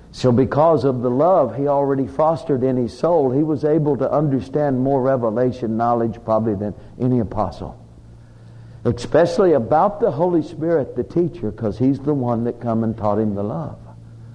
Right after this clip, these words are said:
And he was able to write, and when he's come, he'll guide you into all truth. None of them recorded anything about that. You know, not, not Matthew, not Mark, not Luke.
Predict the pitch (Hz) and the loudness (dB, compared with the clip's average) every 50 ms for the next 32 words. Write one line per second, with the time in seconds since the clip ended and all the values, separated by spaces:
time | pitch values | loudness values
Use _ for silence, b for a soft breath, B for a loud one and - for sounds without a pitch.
0 | B B B B B B B B B B B B - 98 110 135 135 127 123 98 | B B B B B B B B B B B B -6 -2 2 4 4 4 4 4
1 | 123 123 127 113 117 113 104 110 117 113 127 131 135 120 104 98 101 101 95 101 | 4 4 4 4 2 0 0 -2 -2 -2 -2 -2 -2 -2 -4 -4 -4 -6 -6 -6
2 | 107 98 98 123 131 120 - - - 165 185 175 131 101 98 104 98 98 104 107 | -6 -4 -4 -4 -4 -4 -6 -8 -6 -6 -4 -4 -4 -4 -2 -2 -2 -2 -2 -2
3 | 107 107 104 104 107 113 107 98 98 98 95 95 95 101 104 - - 110 117 131 | -2 -2 -4 -4 -4 -6 -6 -6 -6 -6 -6 -6 -6 -6 -8 -6 -4 -2 -2 -2
4 | 113 B B B B B B B B 117 120 123 135 180 202 190 175 156 135 120 | -2 B B B B B B B B 2 2 4 4 4 2 2 0 0 0 0
5 | 113 113 101 - - 117 104 95 - - 87 110 104 101 95 - - 104 98 95 | 0 -2 -2 -2 -2 -4 -4 -2 -4 -6 -4 -4 -4 -4 -4 -6 -6 -6 -6 -6
6 | - 92 90 87 90 - - 90 90 - - - 92 92 90 - - - - B | -6 -8 -8 -10 -12 -12 -14 -14 -14 -14 -14 -14 -12 -12 -12 -12 -14 -16 -18 B
7 | B B B B B B B B B B B B - - 98 - 101 104 98 101 | B B B B B B B B B B B B -12 -10 -8 -6 -2 0 0 0
8 | 101 - - - 135 127 120 104 - - - - 101 98 - 113 120 131 - - | 0 -2 -2 -2 -2 0 0 -2 -4 -6 -8 -8 -6 -2 -2 -2 -2 -2 -6 -8
9 | - 101 101 95 - - 104 110 131 151 - - | -8 -8 -8 -8 -8 -8 -6 -6 -6 -8 -10 -12